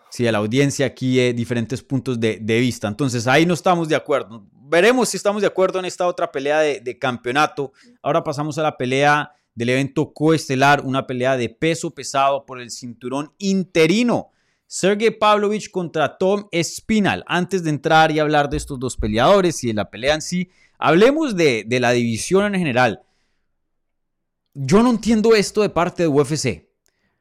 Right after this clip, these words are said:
Porque Pavlovich estaba supuesto a ser el oponente de ¿qué? De reemplazo.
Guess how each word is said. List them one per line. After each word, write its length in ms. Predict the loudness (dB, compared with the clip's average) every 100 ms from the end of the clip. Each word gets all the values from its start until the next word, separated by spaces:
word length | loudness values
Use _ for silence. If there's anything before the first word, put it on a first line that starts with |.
| _ _ _ _ _ _
Porque 440 | 2 2 2 -2 0
Pavlovich 680 | 4 4 6 4 0 -2
estaba 320 | -4 0 2 2
supuesto 500 | -2 -2 -2 -2 -4
a 40 |
ser 180 | 0 0
el 80 | -2
oponente 520 | -4 -8 -8 -6 0
de 180 | 0 0
¿qué? 240 | -6 -10 _
De 160 | -18
reemplazo. 680 | -16 -16 -2 2 2 0 -12